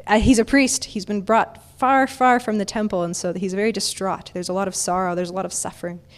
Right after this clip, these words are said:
a lot of asking God, "Where are you? Where are you? Where are you?" A sense that, um, this political crisis, this war, means that we are done for forever. We can never go home. We can never go back. Our temple's been destroyed.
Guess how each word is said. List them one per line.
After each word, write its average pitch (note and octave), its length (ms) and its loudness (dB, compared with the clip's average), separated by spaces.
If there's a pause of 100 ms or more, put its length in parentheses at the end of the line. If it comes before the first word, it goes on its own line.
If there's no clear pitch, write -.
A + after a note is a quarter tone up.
(300)
a F3 80 -2
lot G3 160 4
of G3 80 0
asking F#3+ 360 -2
God, F#3 200 -2
"Where F#3 220 -2
are G3 100 0
you? F#3+ 180 -2
Where F3+ 160 -2
are F#3+ 100 -2
you? F#3+ 180 -4
Where E3+ 120 -2
are F3+ 140 0
you?" E3+ 200 -4 (680)
A A#3 100 2
sense B3 300 4
that, - 520 -2
um, G3 300 -2 (160)
this G3 180 -4 (180)
political A3 800 2
crisis, G#3+ 460 0
this F#3+ 180 -4
war, G#3 640 4
means G3+ 380 -2
that F#3 160 0
we F#3+ 400 0
are F#3+ 80 2
done G#3 260 2
for D#3+ 320 -4
forever. F#3+ 460 0
We E3+ 100 -4
can F#3+ 220 -4
never A3+ 240 2
go G#3+ 160 4
home. G#3+ 320 2
We E3+ 80 -4
can F3+ 200 -6
never A3+ 220 0
go G#3+ 140 0
back. G3+ 260 -2
Our E3+ 80 -4
temple's A3 360 -4
been G#3 120 -4
destroyed. G3+ 640 0